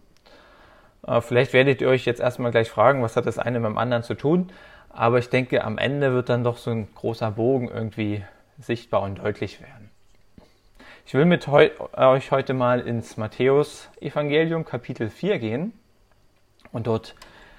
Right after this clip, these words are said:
äh, ja, mit euch zusammen lesen. Im Kapitel davor, im Kapitel drei, da, ähm,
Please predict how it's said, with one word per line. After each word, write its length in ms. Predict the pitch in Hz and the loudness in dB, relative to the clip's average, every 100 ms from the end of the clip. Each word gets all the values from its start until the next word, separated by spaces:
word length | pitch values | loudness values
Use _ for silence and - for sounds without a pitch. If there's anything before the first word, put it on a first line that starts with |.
| - _ | -20 _
äh, 360 | - 113 110 104 | -2 0 0 -2
ja, 140 | 101 104 | -2 -2
mit 220 | 110 - | -2 -8
euch 100 | 117 | -8
zusammen 320 | 120 107 104 | -2 -2 0
lesen. 560 | 104 143 131 127 170 - _ - - - - _ _ _ | 0 -2 -2 -6 -8 -14 _ -20 -20 -20 -20 _ _ _
Im 100 | 123 | -6
Kapitel 420 | 131 123 196 190 | -2 0 2 6
davor, 420 | 143 - 151 190 180 | 6 6 8 8 6
im 80 | |
Kapitel 340 | 139 127 135 123 | 0 -6 -4 -4
drei, 400 | 110 123 175 196 | 0 4 6 6
da, 560 | 151 135 135 139 120 - - - | 6 4 4 2 -2 -10 -20 -2
ähm, 520 | 123 120 117 113 117 | 2 2 0 -2 -6